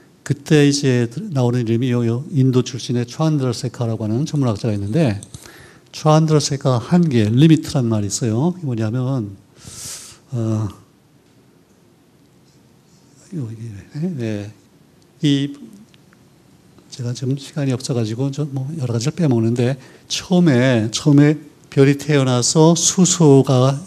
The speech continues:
헬륨으로 융합하는 과정에 있는 별을 우리가 주계열성이라고 그러고요. 주계열성. 그 왜냐하면 하늘의 별들을 쭉 분류를 해보면요, 이 대각선으로 대부분의 별들이 있는데 이걸 주계열이라고 그래요.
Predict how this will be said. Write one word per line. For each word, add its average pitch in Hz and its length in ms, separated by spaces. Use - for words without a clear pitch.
헬륨으로 165 340
융합하는 127 480
과정에 120 340
있는 117 220
별을 117 280
우리가 139 240
주계열성이라고 135 1120
그러고요. 101 560
주계열성. 135 880
그 143 120
왜냐하면 127 500
하늘의 143 260
별들을 123 320
쭉 143 380
분류를 135 340
해보면요, 113 480
이 151 80
대각선으로 147 720
대부분의 170 720
별들이 131 340
있는데 127 420
이걸 131 280
주계열이라고 113 880
그래요. 95 320